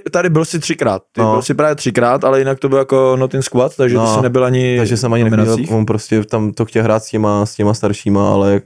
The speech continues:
Speaker 2: jak vidíš, tak oni ty výsledky moc jakoby neměli.
Speaker 1: No a pak poslední kolo na podzim jste hráli třicátého jedenáctého s Teplicema dva nula a ty jsi hrál devadesát minut.
Speaker 2: Ano, tam jsem hrál, to byl možná jeden z těch mojich prvních zápasů v základu, si
Speaker 1: No,
Speaker 2: myslím.
Speaker 1: to, to stopro.
Speaker 2: Určitě to byl, no, tak to byl jeden z těch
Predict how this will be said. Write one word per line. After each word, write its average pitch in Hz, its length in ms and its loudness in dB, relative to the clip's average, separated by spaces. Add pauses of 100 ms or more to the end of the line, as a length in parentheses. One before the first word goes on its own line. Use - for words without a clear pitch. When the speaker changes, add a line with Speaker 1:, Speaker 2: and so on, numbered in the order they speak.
(100)
Speaker 2:
jak 104 120 -2
vidíš, 104 340 2
tak 101 120 0
oni 98 180 2
ty 101 120 0
výsledky 98 400 -2
moc 101 200 0
jakoby 98 300 0
neměli. 95 420 2
Speaker 1:
No 139 80 0
a 135 100 0
pak 165 200 -4
poslední 170 460 0
kolo 156 320 2
na 117 340 0 (200)
podzim 110 500 0
jste - 160 -2
hráli 127 200 2
třicátého 139 480 -2
jedenáctého 131 480 0
s - 80 -8
Teplicema 104 520 0
dva 107 180 2
nula 110 220 2
a 120 80 0
ty 117 100 -2
jsi 127 100 -2
hrál 123 140 2
devadesát 120 380 0
minut. 147 220 0 (100)
Speaker 2:
Ano, 95 300 -2
tam 92 160 -2
jsem 98 160 -2
hrál, 101 340 0
to 95 120 -6
byl 101 140 2
možná 104 360 0
jeden 104 180 0
z - 100 -8
těch - 200 -14
mojich 104 200 0 (200)
prvních 101 320 2
zápasů 104 340 0
v 101 40 -4
základu, 101 460 -2
si - 160 -14
Speaker 1:
No, 131 120 2
Speaker 2:
myslím. 190 160 -4
Speaker 1:
to, 143 120 2
to 165 200 0
stopro. 156 340 -2 (100)
Speaker 2:
Určitě 107 360 -2
to 92 100 0
byl, 87 140 2
no, 117 220 2
tak 120 140 -2
to 117 100 -6
byl 110 140 0
jeden 107 280 0
z 107 140 -10
těch 104 200 -12